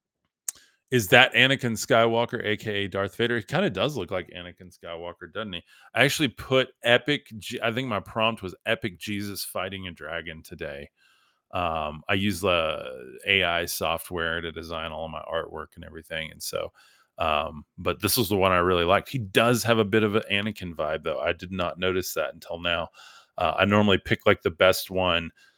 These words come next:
about sixty seconds before I go live and go, "That's the one I want," and I'll put it on the screen. But, uh, but yeah, I, I see that now. So very, very good catch. Uh,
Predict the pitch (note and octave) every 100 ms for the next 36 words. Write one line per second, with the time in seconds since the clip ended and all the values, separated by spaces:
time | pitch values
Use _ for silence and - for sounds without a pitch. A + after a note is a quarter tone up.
0 | _ - E2+ D#2 - - G#2+ - F#2+ F2
1 | - D#2+ F2+ D#2+ G2 - F2 D#2+ E2 E2+
2 | E2+ D#2+ D#2+ D#2 D#2+ F2 F#2 - F2+ F2
3 | E2+ E2 E2 D2+ D#2 D#2 D2+ - _ _
4 | - - F#2 E2+ E2+ - - E2+ E2+ D#2+
5 | D#2 - _ - _ _ - E2+ D#2 D#2
6 | F2 E2+ F#2 A#2 D2+ D2+ F2 E2+ F2 -
7 | F#2+ D#2+ C2 C#2+ D2 - - G1+ G1+ -
8 | F2+ A#2 A2+ A2 B2+ A#2+ G#2+ - A#2 F2+
9 | - - - _ - A#2 A#2 A2+